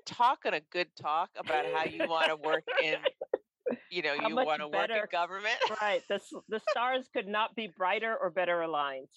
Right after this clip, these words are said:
Speaker 2: <laughs>
Speaker 1: Like, "Wha-, what exactly are you waiting for?" 'Cause, like, this,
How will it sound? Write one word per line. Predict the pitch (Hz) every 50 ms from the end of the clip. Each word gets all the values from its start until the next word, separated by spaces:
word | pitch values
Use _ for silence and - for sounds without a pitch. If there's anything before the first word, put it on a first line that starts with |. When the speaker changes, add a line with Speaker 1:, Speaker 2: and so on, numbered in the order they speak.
| _ _
Speaker 2:
<laughs> | - 508 403 392 -
Speaker 1:
Like, | 466 466 440 - - 311 - - - - 508 480 -
"Wha-, | - 330 370 415 440 - _ -
what | - - 381 440 262 370
exactly | 403 403 403 415 453 453 427 - 480 480
are | 440 403
you | 392 427 427 415
waiting | 392 415 440 415 403 -
for?" | 415 403 - - 392 392 415
'Cause, | 359 - -
like, | - 381 403 - - - _ - 494 494 _ _
this, | 330 349 370 - -